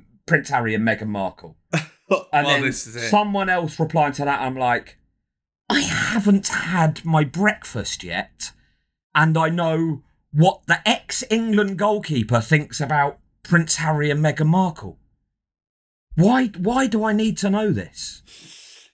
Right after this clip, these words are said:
Speaker 2: Yeah, I, I, well, I, I mean, I just think it's abs-, uh, wh-, what
Speaker 1: And then
Speaker 2: can
Speaker 1: everyone
Speaker 2: you
Speaker 1: replying. It's just like, just fucking ignore them.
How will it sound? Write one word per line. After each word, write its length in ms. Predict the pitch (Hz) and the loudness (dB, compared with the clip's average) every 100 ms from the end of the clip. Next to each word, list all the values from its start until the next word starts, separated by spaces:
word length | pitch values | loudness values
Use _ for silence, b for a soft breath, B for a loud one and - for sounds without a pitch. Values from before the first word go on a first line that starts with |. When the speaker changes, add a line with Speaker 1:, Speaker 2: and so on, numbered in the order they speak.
| - | 0
Speaker 2:
Yeah, 260 | 143 120 - - _ | 2 2 -4 -20 _
I, 260 | - 143 147 | -2 0 0
I, 280 | - 151 139 143 | -4 -6 -4 -4
well, 320 | 156 143 139 | 0 0 -2
I, 240 | 139 143 | -4 -4
I 120 | 135 | -4
mean, 200 | 151 151 | -2 -2
I 100 | 147 143 | -2 -4
just 260 | 139 - | -4 -6
think 180 | 139 127 | -6 -10
it's 160 | 117 - _ | -14 -16 _
abs-, 840 | - 143 - - - - - - - _ | -2 -2 -2 -6 -2 -2 -4 -12 -16 _
uh, 280 | - - 226 | -8 -6 -6
wh-, 680 | 233 269 285 - - 165 156 | 0 0 0 -6 -6 0 2
what 160 | - | 4
Speaker 1:
And 80 | 269 | 4
then 80 | 285 | 2
Speaker 2:
can 100 | 311 | 0
Speaker 1:
everyone 220 | 302 262 | 0 0
Speaker 2:
you 120 | 214 | 2
Speaker 1:
replying. 640 | 208 - 269 277 269 202 151 | 2 0 0 0 0 0 -2
It's 80 | 185 | -4
just 200 | 226 - | -6 -4
like, 180 | 254 - | -6 -8
just 200 | - - | -12 -12
fucking 560 | - - - 226 208 B - | -12 -12 -4 -2 -2 B 0
ignore 680 | 226 190 220 254 285 294 285 | 0 2 2 2 2 -2 0
them. 600 | 202 185 160 107 87 78 | 2 4 2 0 -6 -12